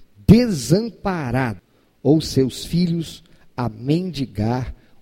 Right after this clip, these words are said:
o pão." Se está num sinal de trânsito, mendigo ou jogado debaixo de uma marquise, não é, nem nunca foi,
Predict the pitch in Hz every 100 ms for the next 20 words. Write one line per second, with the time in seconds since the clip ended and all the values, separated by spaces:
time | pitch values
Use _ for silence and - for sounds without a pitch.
0 | - 127 - 113 110 107 - - - -
1 | 156 127 - - 175 190 208 - - 147
2 | 175 - 147 123 139 170 180 170 - 131
3 | 156 - 156 151 170 147 160 - - 147
4 | 165 156 127 123 170 160 160 - - 180
5 | 156 160 131 160 170 139 113 151 170 -
6 | 131 170 160 135 - 143 131 151 - -
7 | - 110 139 165 175 190 - - - -
8 | 123 131 156 - - 135 156 139 117 160
9 | 196 - 175 - 135 123